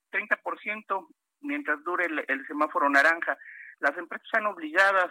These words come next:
a llevar el registro de ingresos y egresos mediante contadores para reportar todos los días a la auto-, a las autoridades que están cumpliendo con el aforo permitido.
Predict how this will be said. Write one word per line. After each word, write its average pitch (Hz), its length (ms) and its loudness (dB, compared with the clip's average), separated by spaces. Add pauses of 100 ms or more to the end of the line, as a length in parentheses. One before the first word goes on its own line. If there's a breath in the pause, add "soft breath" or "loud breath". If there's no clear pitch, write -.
a 135 220 6
llevar 147 260 4
el 175 140 -6
registro 147 720 -8
de 135 100 -10
ingresos 151 720 -8
y 135 80 -6
egresos 151 600 -6 (360 loud breath)
mediante 143 500 -2
contadores 151 760 0
para 131 460 6
reportar 143 720 -4
todos 220 260 -4
los 160 220 -6
días 175 260 -6
a 160 60 -4
la 135 80 2
auto-, 135 340 -4
a 135 80 4
las 131 180 -4
autoridades 143 640 -2
que - 80 -20
están 156 220 -8
cumpliendo 175 720 -4 (400 loud breath)
con 190 260 2
el 165 140 0
aforo 165 340 0
permitido. 131 800 -4